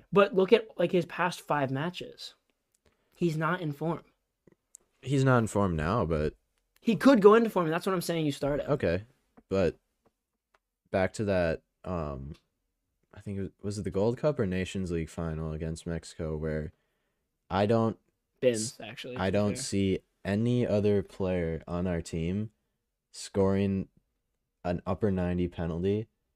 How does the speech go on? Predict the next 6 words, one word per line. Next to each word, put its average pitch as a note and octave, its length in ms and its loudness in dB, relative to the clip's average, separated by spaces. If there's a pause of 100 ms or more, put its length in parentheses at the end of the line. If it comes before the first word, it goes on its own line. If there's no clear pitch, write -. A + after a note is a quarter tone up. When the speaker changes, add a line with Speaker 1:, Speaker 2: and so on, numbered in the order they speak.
(200)
Speaker 2:
in F2+ 140 -4
that F2+ 180 -2
situation F#2 920 -2 (1200)
except F2+ 460 -2
Pulisic. C2 540 -6
Like, E2 260 0